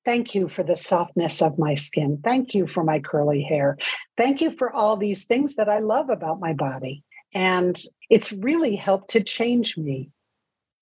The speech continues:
And the last thing that I would add is I recently had a very powerful experience, Giovanna, where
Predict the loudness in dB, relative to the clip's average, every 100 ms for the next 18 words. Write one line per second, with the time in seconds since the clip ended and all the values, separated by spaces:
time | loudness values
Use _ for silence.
0 | -2 0 2 0 0 -4 -2 0 0 2
1 | 0 0 -2 -4 -2 0 0 0 0 4
2 | 4 2 -8 -16 _ _ _ _ _ 0
3 | 2 2 0 -2 -4 0 0 0 0 -2
4 | -2 0 0 -2 -2 0 0 0 -2 -4
5 | -4 0 2 2 0 -2 0 0 0 0
6 | 0 2 2 2 0